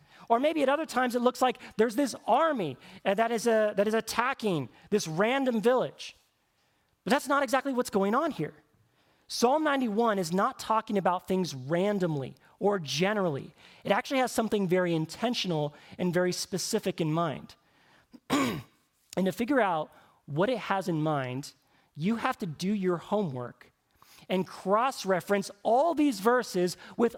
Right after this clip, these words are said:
other parts of Scripture to find out actually what this psalm is referring to. And here's the thing, when you actually do that,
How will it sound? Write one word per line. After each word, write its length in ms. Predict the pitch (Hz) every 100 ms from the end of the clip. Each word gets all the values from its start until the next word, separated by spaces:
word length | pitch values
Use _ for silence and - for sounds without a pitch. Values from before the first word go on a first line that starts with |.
| -
other 300 | 262 320 311
parts 380 | - 262 254 226
of 80 |
Scripture 680 | - - 254 254 - 175 165 - -
to 80 | 214
find 320 | - 233 220
out 180 | 226 220
actually 240 | 202 - 196
what 180 | 185
this 140 | 208 180
psalm 260 | 190 180
is 100 | 190
referring 360 | 208 233 302 165
to. 160 | - 220 - _ _ _ _ _ - - -
And 100 | 165
here's 200 | 196 302
the 60 | 285
thing, 340 | - 190 123
when 180 | 156 285
you 120 | 339
actually 340 | 254 - 208 180
do 280 | 139 185 147
that, 300 | 127 131